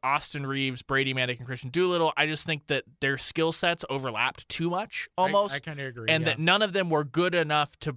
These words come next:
Speaker 1: to break through and just say, "I got this," and, and take the team to that next level. I think that, yes, Kirk Weth has had some deficiencies, um, getting lost on defense, but I think being able to move Brady back to the four,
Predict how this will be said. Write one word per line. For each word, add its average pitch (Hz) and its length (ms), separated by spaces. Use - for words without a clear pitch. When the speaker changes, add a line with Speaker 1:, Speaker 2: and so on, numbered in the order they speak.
Speaker 1:
to 143 100
break 147 440
through 151 340
and 135 140
just 135 180
say, 127 420
"I 123 120
got 131 320
this," - 400
and, 131 160
and 135 200
take 170 240
the 147 80
team 139 220
to 131 80
that 131 160
next 139 240
level. 160 260
I 151 140
think 170 240
that, 143 200
yes, 175 260
Kirk - 300
Weth 156 160
has 147 160
had 147 320
some 135 400
deficiencies, 139 720
um, 110 320
getting 139 240
lost 120 420
on 107 200
defense, 180 460
but 156 120
I 170 80
think 180 240
being 160 180
able 147 160
to 127 60
move 139 300
Brady 135 340
back 120 340
to 143 120
the 117 100
four, 117 560